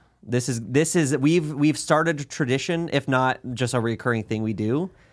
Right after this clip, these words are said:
but at least once a year around spooky season, we're going out and doing a ghost hunt somewhere. That's a Bizarre Junkies thing. I guarantee you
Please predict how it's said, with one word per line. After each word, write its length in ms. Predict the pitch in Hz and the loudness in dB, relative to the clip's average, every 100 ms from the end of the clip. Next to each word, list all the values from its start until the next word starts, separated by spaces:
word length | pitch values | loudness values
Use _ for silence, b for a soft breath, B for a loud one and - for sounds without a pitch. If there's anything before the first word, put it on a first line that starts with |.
| b b | b b
but 140 | 143 | 2
at 120 | 127 120 | 4 4
least 280 | 147 180 165 | 4 4 2
once 160 | 139 | 2
a 60 | 143 | 4
year 160 | 131 | 4
around 100 | 123 113 | 2 0
spooky 360 | - 131 135 | -4 -4 -4
season, 500 | - 147 143 170 175 b b | 0 0 0 -2 -4 b b
we're 140 | 120 131 | -2 2
going 260 | 139 139 | 2 4
out 140 | 127 113 | 2 0
and 80 | 120 | 0
doing 200 | 120 113 | 0 0
a 40 | |
ghost 220 | 107 107 | -2 -4
hunt 160 | 113 - | -6 -6
somewhere. 380 | 85 53 82 - | -10 -12 -14 -4
That's 220 | 131 143 | 0 0
a 40 | 139 | 0
Bizarre 300 | 131 131 120 | 2 2 2
Junkies 300 | 123 113 113 | 0 -2 -6
thing. 260 | 127 120 - | -4 -2 0
I 140 | 131 | -2
guarantee 480 | 113 127 143 139 147 | 0 2 2 0 0
you 260 | 135 139 | 0 -2